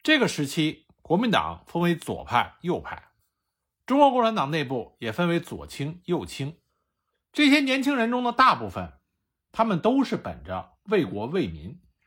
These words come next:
要为中华民族寻求一条出路，这是他们的信念和理想。但他们选择的信仰和道路是不一样的。但也正是因为他们都是为国为民，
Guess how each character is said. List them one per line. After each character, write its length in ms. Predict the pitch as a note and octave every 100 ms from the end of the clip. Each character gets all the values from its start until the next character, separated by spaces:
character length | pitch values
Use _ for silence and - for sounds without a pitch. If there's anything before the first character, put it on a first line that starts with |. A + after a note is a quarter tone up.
| _ _
要 140 | A3+ G#3+
为 100 | F3+
中 180 | A#3+
华 120 | G3+ G#3+
民 180 | G3
族 140 | F#3+ F#3+
寻 260 | - F3
求 200 | F3+ E3+
一 60 | D3+
条 180 | B2 C#3+
出 320 | - B3+ B3
路， 300 | F#3 - _ _ _ -
这 180 | D4+
是 140 | D#3 A2+
他 140 | -
们 120 | C3
的 60 | C3+
信 280 | - A3+ D3+
念 140 | G2
和 120 | F2
理 220 | F#2+ A#2 E3
想。 180 | F#3 - _ _ _ _ _ _ _
但 180 | - C#4+
他 60 | C#4
们 160 | C#4+
选 300 | - D#3 A#2
择 180 | G#2+ A2+
的 380 | F3+ F3+ - _ _ _
信 360 | - - D4 C#3
仰 200 | F#2 -
和 160 | - C3
道 260 | B3 F#3+
路 260 | G2 - _
是 140 | - D3
不 160 | F#3+
一 80 | B2
样 260 | D3+ D#3 E2+
的。 100 | - _ _ _ _ _ _ _ _ -
但 160 | C#4+
也 120 | A#3+ E3+
正 240 | D#4 B3+
是 100 | D3+
因 200 | D#3+ D#3
为 340 | F#2 G2 - _ _
他 140 | - A3
们 100 | G3
都 160 | B3+
是 120 | A3+
为 180 | C#3+ B2
国 160 | G2 G2+
为 180 | D3+ F#2+
民， 300 | C#2+ E2